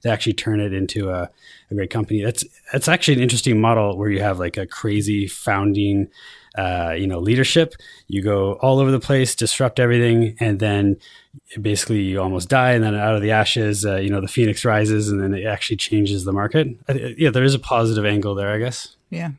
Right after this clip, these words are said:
Speaker 2: It's interesting. I like the comparisons to Uber 'cause we're gonna be talking about that on the show too. The growth at all costs, though, it makes sense for, say, an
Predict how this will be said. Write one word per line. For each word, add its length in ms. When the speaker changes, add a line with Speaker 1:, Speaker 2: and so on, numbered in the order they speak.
Speaker 2:
It's 180
interesting. 400
I 40
like 180
the 80
comparisons 580
to 100
Uber 300
'cause 100
we're 120
gonna 120
be 120
talking 260
about 160
that 100
on 100
the 80
show 240
too. 420
The 100
growth 360
at 80
all 160
costs, 720
though, 160
it 100
makes 240
sense 340
for, 120
say, 420
an 160